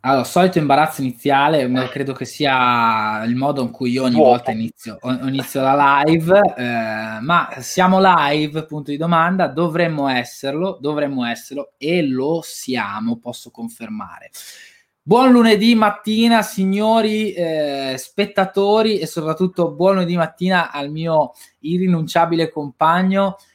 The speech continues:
Speaker 1: Luca, eh, ancora in versione, eh, good, good Luca,
Speaker 2: Sì.
Speaker 1: in attesa di, di vederlo trasformarsi in Evil Luca, eh, speriamo presto. Eh, come va? Come è iniziata questa settimana, carissimo?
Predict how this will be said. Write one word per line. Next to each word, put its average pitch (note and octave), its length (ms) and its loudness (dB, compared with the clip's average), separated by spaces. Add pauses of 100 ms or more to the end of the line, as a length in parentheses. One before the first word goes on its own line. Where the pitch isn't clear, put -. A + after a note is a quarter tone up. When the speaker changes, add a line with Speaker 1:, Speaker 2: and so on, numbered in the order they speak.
Speaker 1:
Luca, F3 720 0
eh, D3 80 -6
ancora C3 1000 -2
in B2+ 120 -4
versione, C3 920 -4 (220)
eh, A2 640 -10 (300)
good, C3+ 540 2
good B2+ 180 -2
Luca, B2+ 400 0
Speaker 2:
Sì. E3+ 200 4
Speaker 1:
in A#2+ 180 2
attesa B2+ 320 -4
di, A#2+ 320 0
di A#2 100 -2
vederlo C3 600 2 (200)
trasformarsi C#3+ 840 0
in C#3+ 100 0
Evil C#3+ 260 2
Luca, D#3 540 2
eh, A#2+ 220 -8
speriamo B2+ 340 -4
presto. C3+ 680 -2 (440)
Eh, C3 640 2
come B3 240 4
va? D3 320 4
Come A3 160 0
è B3+ 40 4
iniziata G3 380 2
questa D#3 180 -12
settimana, B2 840 -6
carissimo? A#2 680 -8